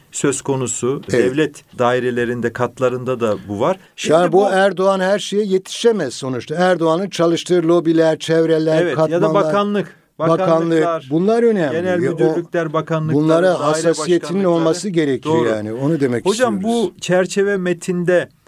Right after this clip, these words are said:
Speaker 1: birkaç mesele daha var belki temas etmemiz gereken ya da eleştirel bir
Speaker 2: Evet.
Speaker 1: yolla temas etmemiz gerekiyor.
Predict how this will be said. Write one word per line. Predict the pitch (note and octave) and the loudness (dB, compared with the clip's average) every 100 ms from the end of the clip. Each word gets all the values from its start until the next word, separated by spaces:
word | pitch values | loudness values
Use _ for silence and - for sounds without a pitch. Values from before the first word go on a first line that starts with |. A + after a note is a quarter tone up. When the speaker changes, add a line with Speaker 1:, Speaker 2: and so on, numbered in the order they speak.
| _ _ | _ _
Speaker 1:
birkaç | C#3 D3+ E3+ E3 D3+ | -10 -4 -6 -6 -10
mesele | C#3+ - D3 C#3+ | -10 -6 -4 -2
daha | C#3 D3 D#3+ | -2 -2 0
var | A2+ G2 | -2 -2
belki | A2+ A2+ A2+ | -6 -6 -8
temas | B2+ B2 A#2 A#2 | -10 -4 -4 -4
etmemiz | A#2+ - A#2 A2+ G#2+ | -8 -8 -10 -8 -6
gereken | A2+ G#2+ - F#3+ | -6 -6 -6 -6
ya | F3+ D#3 | -4 -2
da | D#3+ | 0
eleştirel | C#3 D3 - - D3 C#3 - _ - | 2 0 -2 -2 2 0 -2 _ -20
bir | A2 B2 G#2+ | -10 -8 -2
Speaker 2:
Evet. | C3+ A2+ | -2 -2
Speaker 1:
yolla | A#2+ A#2+ A2 G#2+ F#2+ | -2 -2 0 0 -2
temas | - A2 A2 G#2+ A#2 | -6 -2 -2 -2 -6
etmemiz | - A2+ A2 G2 | -6 -6 -6 -6
gerekiyor. | G#2+ G#2 G2+ E3 F#3 | -6 -6 -6 -4 -4